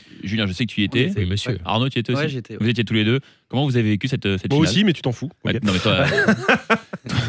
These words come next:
Speaker 1: toi, je le sais. Mais <laughs> tu nous raconteras après, Charlie, s'il te
Speaker 2: Ouais.
Speaker 1: plaît. Et parce que je, je tiens vraiment à savoir comment tu as vécu cette finale également.
Speaker 2: Bah, finalement, c'est, c'est le,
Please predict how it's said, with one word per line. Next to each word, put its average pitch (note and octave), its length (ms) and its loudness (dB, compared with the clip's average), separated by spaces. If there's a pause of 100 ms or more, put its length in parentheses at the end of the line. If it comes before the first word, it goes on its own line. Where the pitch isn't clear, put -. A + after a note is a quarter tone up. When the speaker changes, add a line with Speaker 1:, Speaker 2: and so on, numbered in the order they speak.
(360)
Speaker 1:
toi, C#3+ 140 4
je C3+ 80 2
le E3 60 4
sais. E3 220 4
Mais C#3+ 560 0
<laughs> - 1080 -10
tu A3 80 4
nous D4+ 80 8
raconteras C4 380 4
après, G#3 200 4
Charlie, D3+ 220 4
s'il B2 120 6
te D3+ 60 6
Speaker 2:
Ouais. D#3 140 6
Speaker 1:
plaît. C3+ 160 4 (400)
Et D3+ 40 6
parce F3+ 120 2
que A3 80 4
je, F#3+ 160 6
je F3 120 6
tiens B3+ 180 4
vraiment A3+ 180 2
à F#3 60 6
savoir F#3+ 320 4
comment E3+ 120 2
tu D#3 100 4
as D3+ 40 4
vécu D#3+ 160 2
cette - 160 0
finale C#3+ 180 2
également. A2 280 2 (1300)
Speaker 2:
Bah, D#3 180 -2
finalement, D#3 380 -4
c'est, B2+ 200 -6 (300)
c'est G#2+ 400 -4
le, G#2+ 400 -4